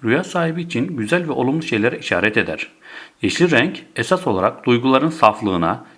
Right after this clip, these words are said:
temizliğine, imanlı olmaya da tabir edilir. Rüyada yeşil renkli bir şey görmek,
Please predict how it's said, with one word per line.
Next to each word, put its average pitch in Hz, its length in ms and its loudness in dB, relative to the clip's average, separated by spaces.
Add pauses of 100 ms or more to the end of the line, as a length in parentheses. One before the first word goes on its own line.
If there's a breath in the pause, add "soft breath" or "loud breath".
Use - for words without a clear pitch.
temizliğine, 113 720 2 (260 loud breath)
imanlı 165 420 4
olmaya 110 320 2
da 160 120 0
tabir 98 300 4
edilir. 85 420 -2 (640 loud breath)
Rüyada 180 440 4
yeşil 151 300 0
renkli 113 300 -2
bir - 40 -10
şey 135 200 0
görmek, 90 480 -2